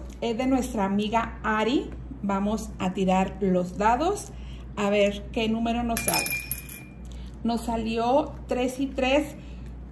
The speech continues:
eh, es el número seis. Vamos a buscar uno que tenga tres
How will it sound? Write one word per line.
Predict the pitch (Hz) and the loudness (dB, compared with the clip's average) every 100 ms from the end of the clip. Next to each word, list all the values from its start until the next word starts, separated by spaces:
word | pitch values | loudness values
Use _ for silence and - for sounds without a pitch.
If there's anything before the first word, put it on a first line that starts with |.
| - - - - | -16 -16 -12 -4
eh, | 202 196 - - - - - | 0 0 -2 -8 -14 -12 -4
es | 214 220 | -2 2
el | 277 247 | 2 2
número | 233 240 254 285 | 0 0 -2 -4
seis. | - - - - - 269 262 302 320 - - - | -8 -10 -10 -4 4 4 4 2 0 -4 -10 -8
Vamos | 226 208 202 214 226 - - - | -4 -2 -2 0 -2 -4 -10 -2
a | 233 247 269 285 285 - - | 2 2 2 2 0 -2 -6
buscar | 196 226 214 - 240 240 247 - - - - - - | -4 -2 -4 -2 2 2 0 -8 -10 -12 -12 -14 -6
uno | 233 240 240 | -2 0 0
que | - 202 | -2 -6
tenga | - 220 220 226 226 - | -2 -2 0 0 -2 -2
tres | 220 220 220 | 0 0 0